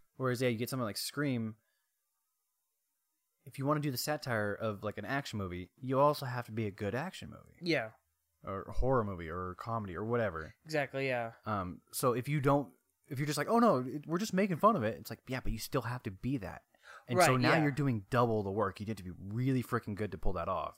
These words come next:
Speaker 2: Yeah.
Speaker 1: 'Cause you have to make those, those two
Speaker 2: Because
Speaker 1: things
Speaker 2: again,
Speaker 1: work.
Speaker 2: you, you can fall into that trap of just becoming what you're making fun of. Like some people say, like, One Punch Man does, I guess. I never watched it, so I don't know.
Speaker 1: Well, to me, it's not a trap of that. It's just being bad, 'cause you're trying to juggle too many
Speaker 2: Right,
Speaker 1: plates at, at
Speaker 2: yeah.
Speaker 1: once, kinda thing.
Speaker 2: Yeah.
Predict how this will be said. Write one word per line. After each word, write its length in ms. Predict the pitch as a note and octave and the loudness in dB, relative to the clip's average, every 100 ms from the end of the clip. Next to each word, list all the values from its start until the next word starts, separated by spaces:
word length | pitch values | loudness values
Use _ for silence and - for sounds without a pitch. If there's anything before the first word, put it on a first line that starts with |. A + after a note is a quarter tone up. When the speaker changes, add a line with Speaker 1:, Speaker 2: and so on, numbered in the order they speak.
| _ | _
Speaker 2:
Yeah. 300 | D#3+ D#3 G#2 - - | -4 -2 -2 -6 -10
Speaker 1:
'Cause 120 | G#2+ | -6
you 60 | G#2+ | -4
have 80 | |
to 60 | G2+ | -4
make 160 | G#2 G2 | -6 -4
those, 200 | F#2+ - _ | -6 -8 _
those 120 | G2+ - | -14 -8
two 100 | B2+ | 0
Speaker 2:
Because 180 | G3+ G3 | 2 2
Speaker 1:
things 120 | F3 | 4
Speaker 2:
again, 160 | F3 E3 | 4 4
Speaker 1:
work. 60 | |
Speaker 2:
you, 160 | D#3+ D#3 | 2 0
you 140 | D#3 | -4
can 120 | D3+ D3 | -8 0
fall 180 | D#3 D3 | 4 4
into 80 | |
that 160 | C#3+ B2+ | 2 0
trap 360 | - D#3 C#3 - | 0 4 4 2
of 40 | |
just 200 | - C#3 - | -8 -10 -10
becoming 400 | - D3 C#3 C3 | -4 -2 -2 -4
what 120 | A#2+ | -6
you're 100 | B2 | -8
making 280 | A#2 A2+ A#2 | -10 -12 -6
fun 240 | C3+ B2 | -4 -2
of. 160 | G#2 F#2 _ _ _ _ _ _ _ | -6 -12 _ _ _ _ _ _ _
Like 160 | C3+ C3+ | -4 -4
some 140 | C#3 | -8
people 180 | C#3 C3+ | -8 -8
say, 200 | C3+ B2+ | -4 -2
like, 180 | A#2 - | -2 -4
One 220 | C3+ C3 | -4 -4
Punch 320 | - A#2+ - | -8 -12 -12
Man 220 | A#2 A2+ | -14 -12
does, 280 | G#2 A2 G#2+ | -10 -10 -10
I 80 | A2 | -14
guess. 380 | G#2+ F#2+ - - | -12 -12 -12 -6
I 60 | D3+ | -2
never 200 | D#3+ C3+ | 0 0
watched 300 | A2 G#2+ - | 0 -4 -12
it, 80 | - | -14
so 80 | A2+ | -14
I 40 | |
don't 160 | A2 - | -14 -16
know. 160 | F#2+ - - - - | -20 -20 -20 -12 0
Speaker 1:
Well, 100 | F#3+ | 2
to 100 | G3+ | 4
me, 100 | G3 | 4
it's 100 | F#3+ | 4
not 100 | E3+ | 2
a 40 | |
trap 220 | C#3 D3 | 2 -2
of 140 | A#2 G2+ | -2 0
that. 200 | A2+ G#2 | 2 2
It's 100 | G2 | 0
just 160 | G#2+ - | -8 -4
being 280 | G#2+ G2 | -4 -4
bad, 460 | F2 G2 F#2+ E2 G2+ | -6 -4 -4 -6 -10
'cause 100 | A#2 | -10
you're 80 | G#2+ | -4
trying 160 | C3 | -2
to 60 | A2 | 0
juggle 220 | A2 G#2+ A2 | 0 0 -2
too 140 | - | -4
many 100 | A3+ | 0
Speaker 2:
Right, 300 | A3+ G3 C3+ | 6 6 6
Speaker 1:
plates 160 | B2 - | 0 -8
at, 60 | |
at 40 | F3+ | -2
Speaker 2:
yeah. 240 | F#3 C3+ | 2 2
Speaker 1:
once, 400 | A#2+ G#2+ G#2 - - | 2 -2 -8 -16 -10
kinda 180 | E2+ D#2+ | -10 -10
thing. 280 | C#2+ D#2 - _ _ | -14 -14 -18 _ _
Speaker 2:
Yeah. 300 | D3 C#3 A#2+ | -4 -2 -2